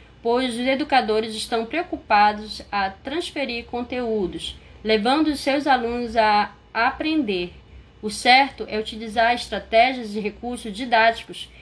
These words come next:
que favoreçam a transposição do conteúdo aplicado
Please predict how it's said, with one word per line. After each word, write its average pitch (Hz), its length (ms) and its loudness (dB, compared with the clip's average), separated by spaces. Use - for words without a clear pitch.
que 254 80 -8
favoreçam 247 680 2
a - 20 6
transposição 285 840 -4
do 226 80 -10
conteúdo 226 840 -2
aplicado 226 720 2